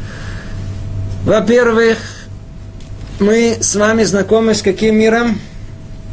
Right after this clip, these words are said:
Называется он тут низший. Мир материальный,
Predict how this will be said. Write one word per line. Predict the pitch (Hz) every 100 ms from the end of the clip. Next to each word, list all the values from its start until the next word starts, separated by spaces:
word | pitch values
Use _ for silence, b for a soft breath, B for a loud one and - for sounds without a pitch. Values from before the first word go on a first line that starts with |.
| - - -
Называется | 139 156 165 202 214 190 185
он | 165
тут | 196 170
низший. | 190 196 - 95 - - - - - - - -
Мир | 156 196 165
материальный, | 143 - 151 202 214 208 180